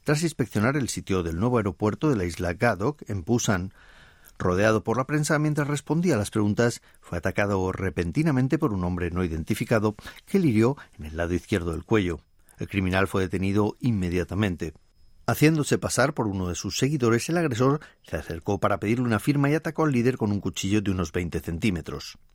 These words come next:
Te-, posteriormente fue sometido a una intervención quirúrgica en el hospital de la Universidad Nacional de Seúl y sigue bajo tratamiento, aunque fuera de peligro.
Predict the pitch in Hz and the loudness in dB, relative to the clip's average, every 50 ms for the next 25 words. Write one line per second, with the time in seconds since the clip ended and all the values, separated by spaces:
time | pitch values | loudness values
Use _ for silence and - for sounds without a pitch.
0 | _ _ - - - - - - - - - 90 - - 101 - - 107 92 101 | _ _ -14 -14 -12 -14 -16 -18 -12 -10 -10 -8 -4 -2 -2 -2 -2 -2 0 0
1 | 101 104 110 107 101 - 104 - - 107 104 98 - 104 95 95 87 - 113 113 | 2 2 0 0 0 -2 -4 -2 0 0 0 0 0 -2 -4 -4 -2 0 0 2
2 | 107 104 101 92 - 90 92 95 87 135 147 160 - - 113 113 117 120 127 135 | 2 2 2 0 0 -2 -2 -2 0 0 0 0 0 2 2 2 2 0 -2 0
3 | 151 147 156 156 139 110 92 87 - - - 76 - 95 95 95 92 92 90 90 | 2 2 2 2 0 -2 -2 -4 -6 -8 -10 -2 0 0 2 2 0 0 -2 -2
4 | 90 85 82 - - 98 92 156 160 156 123 101 - - 92 90 92 90 82 85 | -2 -4 -4 -6 -4 -2 0 0 0 0 -2 -4 -4 -4 -2 -2 -2 -2 -2 -4
5 | 82 - - 117 117 117 120 127 - - - - - _ - 127 - - 202 175 | -4 0 2 4 4 4 2 0 -4 -12 -20 -20 -20 _ -6 -4 0 2 2 2
6 | 170 117 107 - - 98 - 98 92 - 95 98 104 104 104 - 127 131 113 98 | 4 2 2 0 -2 -6 -4 -4 -4 -2 0 0 0 0 2 2 2 2 2 -2
7 | 90 - - 80 78 - - - - 107 131 135 127 127 117 120 104 87 76 - | -4 -4 -6 -6 -8 -8 -8 -2 0 0 0 0 -2 -4 -4 -4 -4 -4 -6 -10
8 | - - | -16 -20